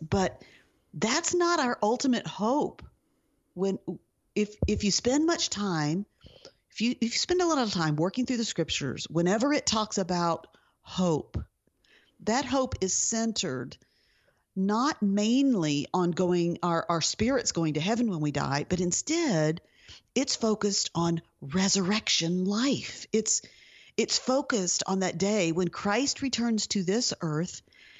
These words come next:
and all those who are in Christ come with him. And that is the grand resurrection, the day. That, that's the day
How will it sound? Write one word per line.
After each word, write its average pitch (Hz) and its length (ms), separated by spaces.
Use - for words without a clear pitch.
and 302 240
all 202 200
those 233 180
who 247 100
are 240 80
in 214 240
Christ 190 540
come 196 220
with 208 240
him. 151 340
And 220 160
that 247 160
is 262 160
the 226 100
grand 220 380
resurrection, 226 500
the 147 100
day. - 280
That, 220 280
that's 175 300
the 233 100
day 202 560